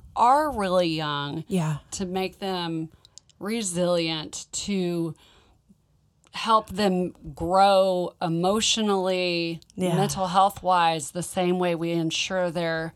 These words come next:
Speaker 1: physical growth?
Speaker 2: Yeah. Ooh, that's a lot. Okay, so
Speaker 1: It is a lot.
Speaker 2: So littles, people that have littles, right? Um, and does this mental health conversation impact me?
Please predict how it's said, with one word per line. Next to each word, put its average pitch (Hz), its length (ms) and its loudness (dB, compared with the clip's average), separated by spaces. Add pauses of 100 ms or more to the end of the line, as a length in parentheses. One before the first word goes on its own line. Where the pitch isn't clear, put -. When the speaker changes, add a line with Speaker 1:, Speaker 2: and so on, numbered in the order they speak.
(520)
Speaker 1:
physical 240 680 0
growth? - 600 -8
Speaker 2:
Yeah. 180 460 0 (680)
Ooh, 392 300 4
that's 214 200 2
a 240 80 0
lot. 170 420 2
Okay, 190 380 2
so 185 260 0
Speaker 1:
It 175 100 4
is 165 160 0
a 156 40 -8
lot. 143 300 -8 (720)
Speaker 2:
So - 220 0
littles, 214 580 0
people 240 280 0
that 240 160 2
have 240 180 -2
littles, 208 640 0
right? 190 500 0 (140)
Um, 190 340 2 (120)
and 196 580 0 (380)
does 185 240 0
this 190 260 -4
mental 180 300 -2
health 170 340 -2
conversation 160 1000 -2
impact 156 600 -2
me? 156 360 -4